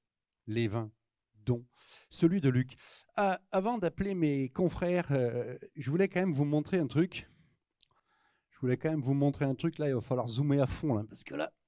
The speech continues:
là, c'est sérieux. Moi, hier, en arrivant, j'ai trouvé ça. J'en ai trouvé un tas qu'on va sûrement brûler ou exporter. J'ai trouvé ça.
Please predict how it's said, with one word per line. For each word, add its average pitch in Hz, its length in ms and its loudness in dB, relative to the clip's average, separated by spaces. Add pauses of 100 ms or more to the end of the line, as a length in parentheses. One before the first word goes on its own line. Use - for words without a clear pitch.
(300)
là, 151 160 -4
c'est 147 160 -6
sérieux. 160 480 2 (960)
Moi, 156 160 0
hier, 185 180 0
en 165 100 0
arrivant, 156 340 0
j'ai 143 120 -2
trouvé 160 280 2
ça. 170 260 2 (960)
J'en 131 220 -2
ai 131 80 2
trouvé 135 260 0
un 131 140 0
tas 151 180 0
qu'on 131 160 -4
va 117 100 0
sûrement 127 360 -2
brûler 131 320 2
ou 123 100 0
exporter. 147 580 -2 (500)
J'ai 107 140 -8
trouvé 143 260 -4
ça. 135 220 -4